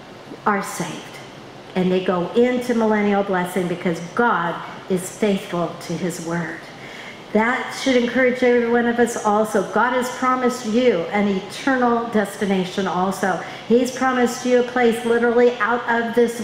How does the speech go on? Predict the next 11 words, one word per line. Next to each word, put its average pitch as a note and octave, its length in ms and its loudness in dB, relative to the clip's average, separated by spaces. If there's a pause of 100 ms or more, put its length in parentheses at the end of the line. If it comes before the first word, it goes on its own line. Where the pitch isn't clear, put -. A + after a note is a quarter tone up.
world. A3+ 380 4
He's G#3 220 2
promised B3 480 0
you B3 140 6
a A3+ 60 4
heavenly B3+ 640 0
destination, A#3 880 2 (320)
and G#3+ 180 2
it A3 180 4
will A3+ 460 4 (300)
not G3 520 2